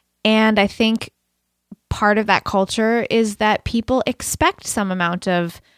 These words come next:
beratement of those under you. So some of this behavior, this, this mistreatment,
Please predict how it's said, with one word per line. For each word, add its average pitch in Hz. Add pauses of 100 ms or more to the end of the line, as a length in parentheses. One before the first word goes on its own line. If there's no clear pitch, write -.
(280)
beratement 185
of 175
those 185
under 285
you. - (260)
So 208 (140)
some 254
of 285
this 240
behavior, 277
this, 196
this -
mistreatment, 202